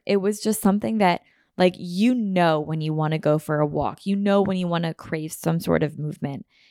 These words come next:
It's just honoring that. It, it's just then getting your mind to say, like, "Okay, let's go do this."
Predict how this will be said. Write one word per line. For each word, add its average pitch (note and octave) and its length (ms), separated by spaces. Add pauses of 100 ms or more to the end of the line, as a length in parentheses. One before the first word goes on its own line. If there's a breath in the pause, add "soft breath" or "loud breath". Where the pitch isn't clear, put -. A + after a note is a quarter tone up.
(160 soft breath)
It's F#3 200
just G3 280
honoring D3 480
that. - 360
It, - 300
it's - 320
just F#3 220
then E3+ 260
getting E3 280
your D#3+ 120
mind D#3 380
to D#3 80
say, - 160
like, E3+ 160
"Okay, A#3+ 240 (140)
let's - 200
go - 120
do - 180
this." - 340